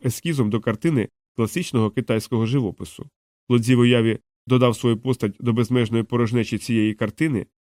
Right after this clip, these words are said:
як це зробила Джоан Янь перед їхньою розлукою. Він дійшов до шосе і за кілька хвилин спіймав попутне авто.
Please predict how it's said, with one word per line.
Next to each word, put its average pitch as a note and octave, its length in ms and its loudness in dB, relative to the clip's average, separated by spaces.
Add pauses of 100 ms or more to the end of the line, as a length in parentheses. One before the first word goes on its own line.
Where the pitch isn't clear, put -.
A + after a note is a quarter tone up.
як A#2+ 160 2
це A#2+ 120 0
зробила A#2 500 0
Джоан A#2+ 280 0
Янь B2+ 280 -2 (240)
перед A#2 240 0
їхньою A2 320 -2
розлукою. A2+ 520 -8 (640)
Він G#3+ 140 2
дійшов B2+ 360 0
до A2 120 -2
шосе C#3+ 320 -2
і D#3+ 40 0
за A#2+ 140 0
кілька B2 300 -2
хвилин C#3+ 300 -2
спіймав C3 380 -2
попутне B2 440 -4
авто. - 320 -8